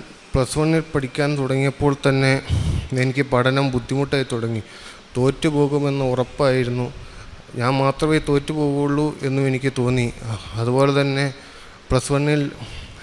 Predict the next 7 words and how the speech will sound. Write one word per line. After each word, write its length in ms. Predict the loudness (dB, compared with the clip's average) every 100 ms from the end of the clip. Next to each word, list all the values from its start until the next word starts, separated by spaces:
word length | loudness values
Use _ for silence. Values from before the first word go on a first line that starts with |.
| 0
രണ്ട് 200 | 2 2 2 2
വിഷയങ്ങൾക്ക് 540 | 2 0 0 0 0 0
ഞാൻ 140 | 0 0 -2 -6 0
തോറ്റുപോയി. 560 | 0 2 0 2 0 -4 -12 -14 -14 -16 -20 -20 -20 -20 -20 -8 -2
ഞാൻ 100 | 2 2
എത്ര 280 | 0 0 0
ശ്രമിച്ചിട്ടും 580 | 0 -2 0 -4 -4 -6